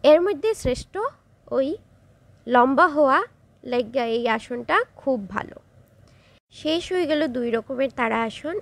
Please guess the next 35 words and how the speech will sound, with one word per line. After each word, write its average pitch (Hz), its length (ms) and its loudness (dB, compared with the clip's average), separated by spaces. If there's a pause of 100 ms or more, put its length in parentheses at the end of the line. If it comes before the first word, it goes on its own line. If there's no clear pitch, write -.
এখন 311 340 -4
আমরা 269 260 0
করব 262 340 -4
বৃক্ষাসন। 240 760 -6 (560)
বৃক্ষাসন 381 600 -2
করার 226 280 0
লাগিয়া 208 420 -2
আমরা 226 260 -2
প্রথমে 277 420 -4
দাঁড়াইয়া 220 540 0
এক 240 140 -4 (120)
পায়ের 294 280 -2
উপরে 262 280 -4
আরেকটা 233 420 -4
পাও 233 320 -2
এরকম 233 380 -6
করিয়া 277 460 -2 (420)
রাখতে 220 360 -2
লাগবো। - 300 -12
যতটুকু 285 520 -2
উপরে 302 240 -2
পাটা 254 380 0
নেওয়া 214 280 -2
যায় 277 220 -2
অতটুক 220 420 -8
নেওয়ার 110 320 -6
চেষ্টা - 320 -10
করতে - 320 -18
লাগবো। - 340 -20 (580)
তারপরে 427 520 2
হাত 302 420 -2
উপর 269 240 -6
দিকে 262 340 -10
নিয়া 240 440 -4
হাত 233 300 -4